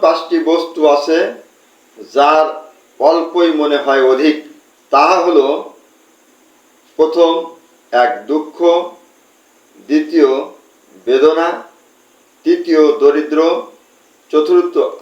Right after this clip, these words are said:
আগুন এবং পঞ্চম শত্রুতা। ইহা অল্প হলেও মনে হয় অধিক। আমাকে ভুলে যাওয়াটা অস্বাভাবিক কিছু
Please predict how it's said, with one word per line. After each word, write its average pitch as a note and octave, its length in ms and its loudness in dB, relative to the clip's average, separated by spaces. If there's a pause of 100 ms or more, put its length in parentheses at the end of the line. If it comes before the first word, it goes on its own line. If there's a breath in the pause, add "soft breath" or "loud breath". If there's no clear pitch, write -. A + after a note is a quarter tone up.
(100)
আগুন E3 280 0 (580)
এবং D3 220 0 (160)
পঞ্চম C#3 460 -2 (340)
শত্রুতা। C#3+ 500 -6 (680)
ইহা D#3 260 0 (480)
অল্প D3 200 -2 (140)
হলেও D#3 260 2 (440)
মনে B2 220 -4
হয় A#2+ 180 0 (200)
অধিক। A#2 240 -4 (1400)
আমাকে F3+ 300 0 (140)
ভুলে D#3+ 280 -2
যাওয়াটা D#3+ 520 2 (320)
অস্বাভাবিক D3+ 640 0
কিছু C#3 180 -12